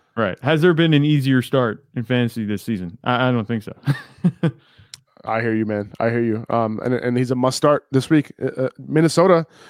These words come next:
Speaker 2: has allowed the most fantasy points to wide receivers over the last four weeks. Okay, so that tells you what you need to
Speaker 1: Yep.
Speaker 2: know there. Uh, I have Jaylen Waddle at the highest he's been so far for me this year, uh, at eleven against Philly. You know, again, great matchup here. We talked about with Tyreek Hill, ton of upside.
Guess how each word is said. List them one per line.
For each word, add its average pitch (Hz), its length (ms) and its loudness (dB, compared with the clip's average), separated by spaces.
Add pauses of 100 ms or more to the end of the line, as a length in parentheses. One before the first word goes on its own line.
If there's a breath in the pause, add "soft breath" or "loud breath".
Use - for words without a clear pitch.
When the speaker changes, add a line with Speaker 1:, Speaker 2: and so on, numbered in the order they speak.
(200 loud breath)
Speaker 2:
has 139 240 2
allowed 143 260 2
the 135 80 0
most 139 260 2
fantasy 139 300 0
points 131 240 -2
to 131 80 -4
wide 123 120 2
receivers 113 520 -4
over 123 180 2
the 110 80 -4
last 110 300 -4
four 110 140 -2
weeks. 95 320 -8 (320)
Okay, 107 200 -6 (220)
so - 140 -10
that 107 120 -4
tells 113 200 -2
you 107 40 -8
what 104 80 -4
you 107 60 -4
need 110 120 -2
to - 60 -12
Speaker 1:
Yep. 107 60 -6
Speaker 2:
know 104 100 -4
there. 101 240 -4 (540 soft breath)
Uh, 123 240 4
I 165 120 4
have 185 120 4
Jaylen 165 300 6
Waddle 156 260 6
at 139 80 -2
the 127 80 0
highest 139 300 2
he's 131 140 -2
been 127 320 -2 (120)
so 147 240 0
far 147 240 2
for 151 100 -10
me 151 100 0
this 143 260 -6
year, 143 280 4 (380 soft breath)
uh, 117 160 2
at 143 100 2
eleven 135 520 0 (100)
against 127 340 -2
Philly. 143 320 -2 (220)
You 127 100 0
know, 123 140 2
again, 135 260 0
great 127 220 0
matchup 135 380 -2
here. 139 100 2
We 127 80 2
talked 123 220 0
about 123 180 0
with 110 100 -2
Tyreek 120 280 0
Hill, 117 180 -4
ton 143 160 -4
of 127 100 -2
upside. 113 420 -2